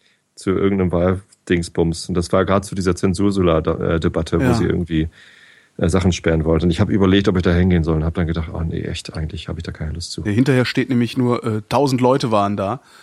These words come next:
Speaker 1: Hm.
Speaker 2: Und keiner sagt, dass es eigentlich achthundert Gegner waren, die einfach nur mal
Speaker 1: Hm.
Speaker 2: gucken wollten, <laughs> wie der eigentlich drauf ist.
Speaker 1: Und ich glaub nicht, dass ich irgendwelche Transparente hochgehalten hätte.
Speaker 2: Nee.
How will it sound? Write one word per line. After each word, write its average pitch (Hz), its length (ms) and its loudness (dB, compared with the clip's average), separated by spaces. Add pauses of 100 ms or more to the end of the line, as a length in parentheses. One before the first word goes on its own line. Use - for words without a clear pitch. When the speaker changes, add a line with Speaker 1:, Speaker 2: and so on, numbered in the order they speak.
(240)
Speaker 1:
Hm. 80 220 0 (360)
Speaker 2:
Und 127 220 0
keiner 123 280 2
sagt, 123 200 -2
dass 117 100 0
es 120 60 -6
eigentlich 120 280 -2
achthundert 113 360 0
Gegner 113 380 0
waren, 104 240 2
die 117 100 0
einfach 120 160 -2
nur 120 100 2
mal 107 80 2
Speaker 1:
Hm. 82 60 2
Speaker 2:
gucken 87 200 0
wollten, 120 220 0
<laughs> - 0 -
wie 131 60 0
der - 140 -8
eigentlich 131 220 -2
drauf 120 380 -4
ist. - 240 -12 (640)
Speaker 1:
Und 90 80 2
ich 82 100 0
glaub 92 200 2
nicht, 98 160 0
dass 98 120 2
ich 92 80 -2
irgendwelche 90 380 0
Transparente 85 580 -2
hochgehalten 78 540 0
hätte. 87 200 0
Speaker 2:
Nee. 101 140 0